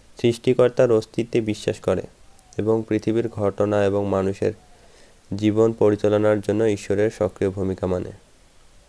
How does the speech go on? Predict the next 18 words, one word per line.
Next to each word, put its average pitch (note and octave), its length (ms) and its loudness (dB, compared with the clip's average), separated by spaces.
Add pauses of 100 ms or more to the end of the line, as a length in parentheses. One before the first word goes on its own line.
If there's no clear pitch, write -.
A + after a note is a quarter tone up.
(220)
দুই, G2 300 0 (1160)
অথেইজম। A2+ 680 2 (640)
বহু G#2+ 360 4
ব্যক্তি A#2+ 680 -2
বিশ্বাস A2 400 -2
করেন G#2 500 2 (560)
যে G#2+ 140 0
সৃষ্টিকর্তা A2 840 0
বা A2 240 2
ঈশ্বরের G#2 480 -2
অস্তিত্ব - 500 -6
প্রমাণিত F#2+ 420 0
নয় F#2 180 -2 (880)
এবং A2 360 2
তা A#2 120 2
স্বাভাবিক G2+ 540 2
দুনিয়ার G#2 380 2
ব্যাখ্যা G2 680 -4